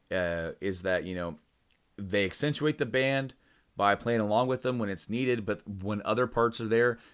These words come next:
they play around them and they just make the, make the movements even bigger. And on that note, it's like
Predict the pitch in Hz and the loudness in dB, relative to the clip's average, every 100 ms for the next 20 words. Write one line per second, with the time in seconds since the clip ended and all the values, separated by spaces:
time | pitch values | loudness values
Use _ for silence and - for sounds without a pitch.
0 | - 92 104 98 - 104 98 80 87 87 | -8 0 0 0 -2 2 2 0 -6 -6
1 | 90 80 69 78 - - 87 87 87 80 | -6 -8 -10 -14 -20 -12 -6 -4 -4 -6
2 | 90 - 92 92 101 98 - 92 95 87 | -8 -4 -2 0 0 0 -6 -6 -2 0
3 | 85 78 - 110 113 104 101 101 90 82 | -2 -6 -2 0 0 0 0 -2 -4 -6
4 | 95 85 78 85 58 53 _ _ _ _ | -8 -8 -8 -10 -10 -16 _ _ _ _
5 | _ - 92 87 85 76 73 - _ _ | _ -6 -2 -2 -2 -4 -10 -16 _ _
6 | _ _ _ _ _ - 104 98 104 123 | _ _ _ _ _ 0 2 4 6 4
7 | 110 90 85 62 87 95 90 82 | 2 -4 -2 -4 -6 -2 -2 -2